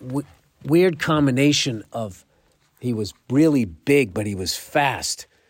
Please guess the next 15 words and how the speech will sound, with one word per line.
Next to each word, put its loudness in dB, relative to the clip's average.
So -6
he -2
could -6
run 2
over 4
guys -2
or 0
run -4
past -4
guys. -10
He -16
could -14
turn -2
the -4
corner -2